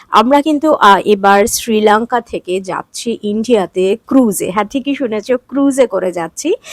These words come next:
তার আগে এখন আমরা কলম্বো থেকে এই বাসে করে আমরা যাব হচ্ছে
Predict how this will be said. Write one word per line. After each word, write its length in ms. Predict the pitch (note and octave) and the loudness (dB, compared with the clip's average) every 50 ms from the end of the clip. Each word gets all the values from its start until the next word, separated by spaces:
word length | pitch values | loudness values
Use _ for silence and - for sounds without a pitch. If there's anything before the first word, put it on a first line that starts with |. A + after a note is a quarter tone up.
| - - - - - | -16 -16 -14 -6 0
তার 260 | D#4 D4+ E4 F4+ F#4+ - | 2 4 4 4 4 4
আগে 400 | - G#3 G3 F#3+ F#3+ G#3 C4 C#4 - - | 4 2 2 2 2 0 0 0 0 0
এখন 320 | G3+ G3 - - D4 D4 | 0 0 2 2 2 2
আমরা 220 | D4 C#4+ D4 C#4+ | 4 4 4 4
কলম্বো 420 | C#4+ C#4+ A#3 G3+ G3+ G3+ G#3 G3 G3 | 6 6 6 6 4 2 0 -2 -4
থেকে 380 | - - G#3 - - G3 F#3+ - - | -4 -6 -12 -8 -8 -8 -8 -6 -4
এই 240 | G3 A3 C4 D4 C4+ | -4 -4 -2 -4 -2
বাসে 380 | F#3+ E3+ D#3+ F3+ - - A#3 A#3+ | 0 -2 -2 -2 -2 -4 -4 -4
করে 380 | - G#3 F3 E3+ F3 F3+ A3 - | -2 -2 -2 -2 -2 -2 -4 -4
আমরা 300 | - F3+ E3+ E3 E3+ E3+ | -6 -8 -6 -6 -6 -8
যাব 320 | E3+ F3+ D#3+ D#3+ D#3+ F3 E3+ | -6 -4 -4 -4 -4 -4 -4
হচ্ছে 440 | F3+ G3+ G#3 F#3 - - - C#4 | -6 -4 -4 -6 -6 -4 -6 -6